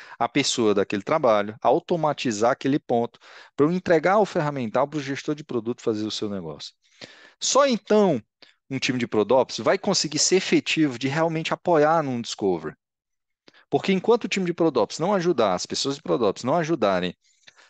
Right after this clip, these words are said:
ó, as pessoas de produto ao negócio a ter o ferramental e a autonomia necessária, o seu discovery vai ser sempre frágil. Vai ser o discovery que não,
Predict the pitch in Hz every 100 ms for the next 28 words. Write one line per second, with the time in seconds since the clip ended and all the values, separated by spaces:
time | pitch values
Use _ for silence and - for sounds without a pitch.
0 | _ 113 117 113 110 - 110 151 156 170
1 | 165 120 95 - - _ _ _ _ _
2 | _ 90 98 143 147 104 - - - _
3 | - _ - 113 110 95 - _ - 185
4 | 240 214 180 156 143 - 95 - 190 214
5 | 180 135 127 113 98 101 98 95 - 101
6 | - 170 123 82 _ _ _ _ - -
7 | 262 - 214 190 175 180 - 160 - -
8 | - 90 80 - - _ _ _ _ _
9 | - - 156 151 - - 131 135 147 151
10 | _ _ _ _ _ _ _ 196 170 180
11 | 147 165 190